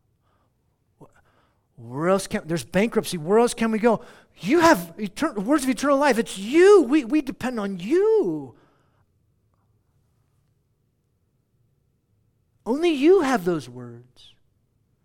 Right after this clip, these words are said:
There is no other truth. You're the only truth, Jesus. We depend upon you totally and completely.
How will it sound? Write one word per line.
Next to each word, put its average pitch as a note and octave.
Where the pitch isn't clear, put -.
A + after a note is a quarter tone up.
There C4+
is F#4+
no G4
other E3
truth. A2+
You're A#3+
the E4
only G4
truth, D4+
Jesus. D3
We A3+
depend D4
upon A3
you F#3
totally A3
and G3+
completely. A#3+